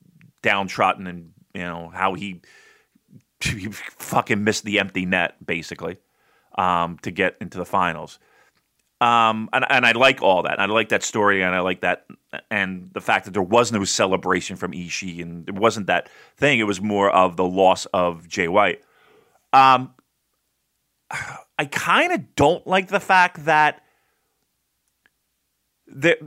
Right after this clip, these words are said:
like, we had to use math to be the deciding factor for someone winning a pro wrestling event.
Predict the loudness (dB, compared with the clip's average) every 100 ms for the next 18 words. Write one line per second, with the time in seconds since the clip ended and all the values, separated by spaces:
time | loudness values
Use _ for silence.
0 | -18 -2 0 0 _ _ _ _ _ _
1 | -18 -6 0 4 6 6 2 -2 0 0
2 | 0 2 4 4 -2 -14 -18 _ _ _
3 | _ _ _ -2 0 2 2 2 0 -2
4 | 2 4 4 4 -2 2 4 4 2 0
5 | 0 -2 _ _ _ _ -4 0 2 4
6 | 4 2 -2 _ _ -4 0 0 0 -2
7 | -2 -2 -2 -2 -2 2 2 2 0 -2
8 | -6 -6 -4 -6 -6 -20